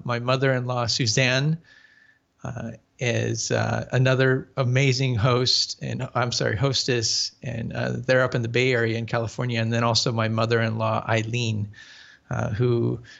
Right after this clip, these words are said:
I'm very close to as well. And, and I know she's listening to the show. She's probably, her and, uh, her husband, um, David, are my number one fans, I think. <laughs> So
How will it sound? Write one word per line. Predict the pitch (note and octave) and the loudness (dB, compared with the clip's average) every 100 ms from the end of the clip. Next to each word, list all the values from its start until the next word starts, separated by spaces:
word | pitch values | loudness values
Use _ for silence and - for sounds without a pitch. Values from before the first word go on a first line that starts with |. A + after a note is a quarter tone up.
| - | -2
I'm | C3+ | 2
very | C#3+ C#3+ | 4 2
close | - C3 A#2 - | 2 0 0 -2
to | B2+ | -2
as | A2+ A#2+ | -2 0
well. | A2+ A2+ A2 | 2 2 0
And, | A2 A2 | -2 -4
and | A#2+ B2 | -2 0
I | |
know | C3 D3+ | 2 2
she's | C#3+ D3 C3 | 2 0 0
listening | C#3 - C#3+ | -2 -2 -2
to | C3 | 0
the | B2+ | -2
show. | A#2+ - A#2+ B2+ | 0 2 4 4
She's | C#3 - A#2+ | 0 -4 -8
probably, | - B2 B2 B2 B2+ A#2+ A#2 A#2 - - - - | -6 -6 -4 -4 -2 0 -2 -8 -18 -20 -20 -4
her | B2+ B2+ | 2 2
and, | A#2+ A2+ A2 | 2 0 -2
uh, | A2 A#2 A#2+ | -4 -6 -4
her | B2+ B2+ | -2 0
husband, | A2+ A#2+ - A#2 A#2 - _ _ _ _ _ _ _ _ _ _ _ _ _ - | 2 0 -2 -4 -4 -8 _ _ _ _ _ _ _ _ _ _ _ _ _ -6
um, | A2 G#2+ A2 - | -2 -2 -4 0
David, | B2+ B2+ A#2 A2+ | 2 4 2 2
are | A#2+ A2+ A2+ G#2+ - - - _ _ _ - | 2 4 4 0 -8 -20 -20 _ _ _ -4
my | B2 | 0
number | A#2+ B2 B2+ | 0 0 0
one | A#2+ A2+ | -2 -2
fans, | A#2 A#2 B2 A2 | 0 2 2 0
I | G#2 | -2
think. | - A2 - - | -6 -8 -6 2
<laughs> | A2+ - - D#3 - | 2 4 2 2 2
So | - - B2 - | 0 2 2 0